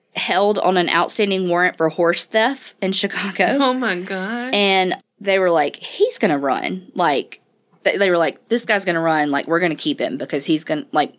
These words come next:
Speaker 1: you know, don't give him bail."
Speaker 2: Yeah.
Speaker 1: So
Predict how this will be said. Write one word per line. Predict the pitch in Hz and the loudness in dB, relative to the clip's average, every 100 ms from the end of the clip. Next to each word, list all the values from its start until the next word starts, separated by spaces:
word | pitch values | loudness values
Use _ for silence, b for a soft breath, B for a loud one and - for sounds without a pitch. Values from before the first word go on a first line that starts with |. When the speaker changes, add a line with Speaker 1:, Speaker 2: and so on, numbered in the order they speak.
| _ | _
Speaker 1:
you | 175 | 0
know, | 143 104 - | 0 -2 -2
don't | 170 156 | 0 2
give | 165 | 2
him | 147 | 2
bail." | 143 87 73 - _ _ | 2 2 -2 -8 _ _
Speaker 2:
Yeah. | 196 196 165 135 156 185 B B B B B - | -2 0 -2 -6 -14 -18 B B B B B -12
Speaker 1:
So | - 208 175 | -4 0 0